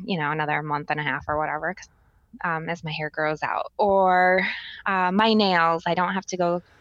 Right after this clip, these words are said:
have those done every week. You know, I can get those done every other week. And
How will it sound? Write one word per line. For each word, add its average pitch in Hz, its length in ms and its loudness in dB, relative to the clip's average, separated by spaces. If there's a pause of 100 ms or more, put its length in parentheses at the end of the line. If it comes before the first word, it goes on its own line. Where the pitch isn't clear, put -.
(100)
have 170 200 -2
those 165 240 -2
done 147 260 -2
every 151 320 -2
week. 143 340 -10 (140)
You 165 100 -8
know, 156 180 -2
I 160 120 -4
can - 160 -10
get - 220 -4
those 165 180 -4
done 156 200 -2
every 156 240 -6
other 175 220 0
week. - 300 -10 (120)
And - 260 -6